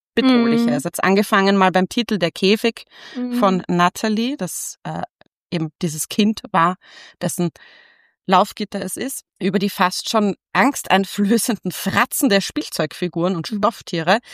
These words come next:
Speaker 1: der abgenutzte, abgenudelte Stoff und diese geballte Präsenz von diesen Spielsachen, finde ich zumindest, ist völlig überladen
Speaker 2: Mhm.
Speaker 1: bei gleichzeitiger Abwesenheit des Kindes.
Speaker 2: Mhm. Genau, ich glaub, das ist auch ein Punkt.
Speaker 1: Ja.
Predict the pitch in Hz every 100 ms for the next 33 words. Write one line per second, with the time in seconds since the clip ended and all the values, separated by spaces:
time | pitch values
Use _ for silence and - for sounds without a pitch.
0 | - - 185 - - 190 - 220 214 202
1 | 202 - - 196 175 - 220 202 196 220
2 | 240 190 - - - 180 247 - - -
3 | - - - 196 214 190 202 190 - -
4 | 160 214 214 - 208 - 175 170 220 -
5 | - 202 196 185 - - 220 - 147 -
6 | 180 196 196 196 - 165 160 165 165 -
7 | - 185 240 180 170 165 151 156 233 285
8 | 220 208 185 208 175 190 - 208 202 190
9 | 147 175 - 170 185 156 165 - - 202
10 | 156 143 - 285 330 - - 233 202 202
11 | 196 202 214 - - 190 - 185 - -
12 | _ - 165